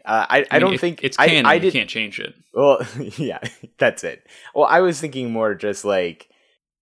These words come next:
Speaker 1: like, I, I agree to some extent, but I also think that there's also, the shots are so, they, they're not luxurious shots. It's not like, yeah, like, looking through the window at this lady. It's,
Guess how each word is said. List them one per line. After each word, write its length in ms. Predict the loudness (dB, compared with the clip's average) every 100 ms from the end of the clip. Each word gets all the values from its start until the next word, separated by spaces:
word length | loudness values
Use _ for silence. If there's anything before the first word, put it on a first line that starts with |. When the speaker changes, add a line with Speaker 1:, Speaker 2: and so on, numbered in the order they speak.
| _ -10
Speaker 1:
like, 260 | -4 -4 -4
I, 180 | -6 -6 -6
I 180 | -8 -8 _ -10
agree 240 | -6 -4
to 100 | -4
some 200 | -4 -4
extent, 360 | -4 -6 -6 -2
but 100 | 0
I 80 |
also 300 | 0 0 0
think 360 | -2 -4 -8 -4
that 320 | 0 0 -2 -8
there's 400 | -8 -4 -4 -4
also, 800 | -6 -4 -2 0 0 -2 -6 -10 _ _ _ _ _ _ -8
the 140 | -4
shots 280 | 0 0 0
are 80 | -4
so, 840 | -4 -2 0 0 -2 -4 -6 -10 _ _ _ -10 -2
they, 200 | -2 2
they're 180 | 2
not 240 | 4 0 0
luxurious 640 | -2 -2 -4 -2 -2 -4
shots. 500 | -8 -10 -10 -14 -18
It's 200 | -16 -2
not 160 | -2 0
like, 400 | 0 0 -4 -14 _ _ _
yeah, 920 | -12 -8 -4 -2 -2 -2 -2 -4 -6 -6
like, 320 | -4 -6 -10 -18
looking 480 | -8 -6 -4 -4
through 160 | -4 -6
the 100 | -4
window 340 | -4 -2 0
at 140 | 0 -2
this 220 | -10 -6
lady. 760 | -4 -4 -4 -6 -8 -8 -10 -8
It's, 400 | -8 -10 -12 -16